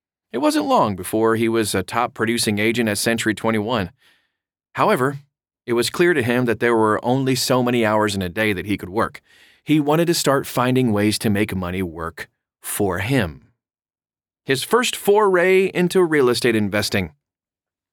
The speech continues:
Donnell started to Google things like how to grow a business and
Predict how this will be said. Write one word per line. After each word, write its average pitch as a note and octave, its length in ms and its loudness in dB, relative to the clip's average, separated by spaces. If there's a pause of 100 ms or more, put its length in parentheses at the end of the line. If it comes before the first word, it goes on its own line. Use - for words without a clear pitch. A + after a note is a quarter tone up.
(360)
Donnell D#3+ 360 2
started D#3 340 0
to C#3 120 -2
Google C#3 340 2
things C3 320 0
like G#2+ 240 0 (320)
how F#2+ 160 0
to G#2 80 0
grow A2+ 240 2
a C3+ 40 0
business C3+ 460 -2 (220)
and G2 320 -2